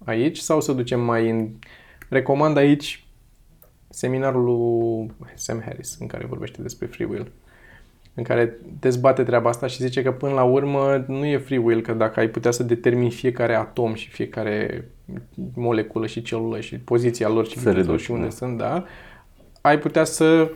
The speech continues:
Speaker 1: vezi că e totul predefinit, nu e
Speaker 2: Da,
Speaker 1: nimica
Speaker 2: da. Încotro se, se
Speaker 1: Da,
Speaker 2: îndreaptă.
Speaker 1: n-are cum să vină ceva să se schimbe la jumate că vrea el, că nu are voința lui.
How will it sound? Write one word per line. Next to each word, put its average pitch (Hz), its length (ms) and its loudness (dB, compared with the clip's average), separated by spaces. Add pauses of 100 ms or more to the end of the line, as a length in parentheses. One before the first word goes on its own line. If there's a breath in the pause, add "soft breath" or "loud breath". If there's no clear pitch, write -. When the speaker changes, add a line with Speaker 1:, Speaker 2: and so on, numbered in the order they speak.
(160)
Speaker 1:
vezi 151 220 4
că - 100 0
e 147 80 6
totul 151 300 2
predefinit, 143 640 2
nu 110 100 -2
e 110 60 2
Speaker 2:
Da, 117 80 4
Speaker 1:
nimica 120 220 2
Speaker 2:
da. 107 280 2
Încotro 101 340 4
se, 98 80 0
se 101 80 -2 (240)
Speaker 1:
Da, 135 120 6
Speaker 2:
îndreaptă. - 360 0
Speaker 1:
n-are 127 260 6
cum 127 140 0
să 120 140 0
vină 117 300 2
ceva 110 380 4
să 110 180 -2
se - 140 -6
schimbe 120 380 -4
la 110 200 4
jumate 117 420 4
că 107 120 -6
vrea 110 220 0
el, 104 200 -4
că - 160 -10
nu 113 100 -2
are 107 140 0
voința 107 420 -6
lui. 104 200 -8